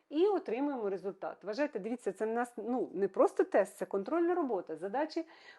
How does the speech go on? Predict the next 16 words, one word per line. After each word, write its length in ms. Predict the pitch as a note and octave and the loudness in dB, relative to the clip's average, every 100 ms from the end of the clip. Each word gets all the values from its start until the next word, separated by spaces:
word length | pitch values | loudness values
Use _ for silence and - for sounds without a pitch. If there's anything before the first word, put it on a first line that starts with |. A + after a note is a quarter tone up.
| - | -6
майже 420 | A3 D4+ C#4 B3+ | 2 4 4 2
усі 200 | A#3 C4+ | 0 0
задачі 460 | A3 A3+ E4+ - G#3+ | 4 6 6 6 2
містять 360 | C#4 - A3+ | 2 2 -2
задачі 360 | F3+ G3 C4+ C4+ | 2 2 2 -2
з 40 | |
короткою 440 | - G3+ A#3 A#3+ G3 | -4 -2 -2 -2 -6
відповіддю. 520 | E3+ - D3 D#3 D#3 | -6 -10 -12 -8 -8
Усі 240 | F#3+ - | -8 -8
питання — 420 | - A3+ D#4 D#4 G3 | -8 -4 0 0 -2
задачі 340 | F3 G#3 - | -4 -6 -6
з 40 | G#3 | -12
короткою 460 | - G3 G3 F#3+ | -10 -10 -6 -6
відповіддю. 520 | E3 D3+ - D3+ D3 F3+ | -6 -8 -14 -12 -8 0
Восьме 460 | C#4 A3+ - F3 | 6 6 6 -8
питання. 480 | - G3+ D#4+ F#4 G4+ | -6 -4 0 2 2